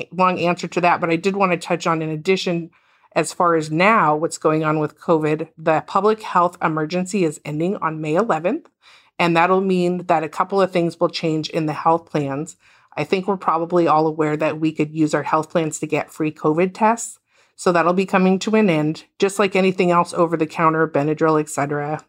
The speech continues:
you would just pay for that out of pocket. covid treatment was also covered at a hundred percent, even if you were out of network.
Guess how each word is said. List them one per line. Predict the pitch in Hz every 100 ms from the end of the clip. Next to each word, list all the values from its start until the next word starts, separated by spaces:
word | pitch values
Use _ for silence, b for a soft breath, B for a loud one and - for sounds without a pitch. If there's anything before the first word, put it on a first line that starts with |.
| -
you | 170
would | 156
just | 165 151
pay | 165 151
for | 180
that | 156 -
out | 156 151
of |
pocket. | - 147 - 156 - _ _ _ _ _ _ - - -
covid | - 196 190 185 185
treatment | - 180 202 220 196
was | 185 180
also | 175 185 180
covered | 190 185 180
at | 175
a |
hundred | 165 175 165
percent, | 165 170 180 170 -
even | 170 170
if | 165
you | 175
were | 160
out | 143 160
of | 160
network. | 156 - 175 175 180